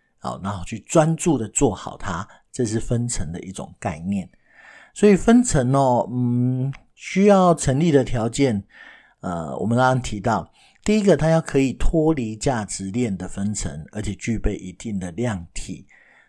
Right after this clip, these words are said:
呃，电脑里面，整个电脑组装是一件事，可是当我把里面的 Intel C P U抓出来，每一台电脑都要一个C P U，哇，那随着量体增加，就会越做越大。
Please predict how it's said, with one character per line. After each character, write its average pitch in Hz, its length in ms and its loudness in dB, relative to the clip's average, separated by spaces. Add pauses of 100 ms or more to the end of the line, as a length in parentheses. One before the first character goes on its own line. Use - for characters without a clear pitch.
(160)
呃， - 440 -8
电 170 220 4
脑 131 180 0
里 117 160 -4
面， 117 400 -4 (140)
整 120 160 -4
个 123 100 -2
电 147 160 0
脑 139 160 0
组 104 160 -8
装 110 180 -4
是 117 160 -6
一 101 40 -8
件 104 200 -4
事， 101 200 -10
可 - 120 -10
是 120 140 -4
当 143 180 2
我 143 80 4
把 127 220 0
里 117 160 -4
面 120 160 0
的 107 120 -4
Intel 131 720 -2
C 143 200 -2
P 156 180 -2
U 147 140 2
抓 139 240 0
出 135 200 -2
来， 117 200 -4 (140)
每 120 180 -4
一 160 60 -2
台 156 140 0
电 160 180 0
脑 101 140 -2
都 123 160 -4
要 120 200 -2
一 107 60 -8
个 104 100 -8
C 107 200 -8
P 101 220 -4
U， 101 200 -6 (320)
哇， 104 140 -6
那 143 160 -2
随 120 260 -4
着 120 140 -2
量 123 240 -2
体 98 160 -10
增 107 240 -6
加， 104 180 -6
就 101 160 -10
会 98 140 -6
越 101 180 -6
做 95 220 -8
越 90 220 -8
大。 - 260 -8